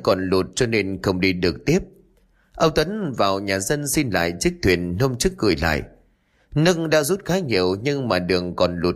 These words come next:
cao nên ông bà buộc phải chuyển sang đi thuyền. Cậu thanh niên bê mấy bao hàng đặt lên thuyền cho ông Tuấn.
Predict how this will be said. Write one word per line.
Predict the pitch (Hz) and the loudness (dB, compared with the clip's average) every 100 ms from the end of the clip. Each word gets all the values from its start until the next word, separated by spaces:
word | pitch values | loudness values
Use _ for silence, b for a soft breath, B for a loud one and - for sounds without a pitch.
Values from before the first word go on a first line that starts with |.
| - | 0
cao | 127 123 123 B B B | 0 2 0 B B B
nên | 151 156 156 | 0 2 0
ông | 139 | 0
bà | 98 92 | 0 0
buộc | 90 98 90 - | 0 -2 -2 0
phải | 87 82 76 | -2 -2 0
chuyển | 92 80 | 0 0
sang | - 131 120 | -2 -2 0
đi | 127 | 0
thuyền. | 120 90 76 73 - _ _ b b b b b b b b - | 2 0 0 -4 -12 _ _ b b b b b b b b 0
Cậu | 110 | 2
thanh | 110 107 | 2 2
niên | 107 98 98 | 2 2 2
bê | 95 | 0
mấy | 95 139 | 2 0
bao | 156 135 123 | 0 -2 0
hàng | 98 90 90 90 | -2 -2 0 2
đặt | 87 - | 0 0
lên | 131 139 123 113 | -2 -2 -2 0
thuyền | 87 87 87 | 0 0 -2
cho | - | 0
ông | 107 123 120 | 0 -2 0
Tuấn. | 120 165 233 | 0 0 -6